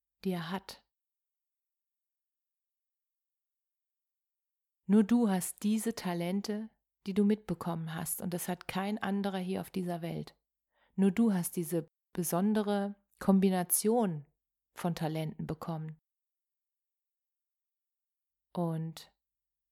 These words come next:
dich gibt's nur einmal hier auf dieser Welt. Deshalb ist das Wichtigste, dass du deinen Weg gehst.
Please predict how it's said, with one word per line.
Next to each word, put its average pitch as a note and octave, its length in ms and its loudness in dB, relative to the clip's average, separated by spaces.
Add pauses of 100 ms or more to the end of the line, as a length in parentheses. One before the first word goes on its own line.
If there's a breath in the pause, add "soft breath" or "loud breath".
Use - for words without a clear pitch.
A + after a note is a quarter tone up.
(140)
dich G#3+ 500 -2 (720)
gibt's - 280 -8
nur F3+ 240 -4
einmal F3 420 -2
hier D#3 300 -6
auf D3+ 100 -16
dieser D#3+ 360 -8
Welt. D#3 380 -14 (1600)
Deshalb F3+ 400 0
ist - 160 -4
das E3+ 220 -6
Wichtigste, G#3 640 -2
dass D#3+ 340 -8 (120)
du G#3 440 2 (480)
deinen F#3 580 0
Weg E3+ 400 -4 (220)
gehst. D3 640 -10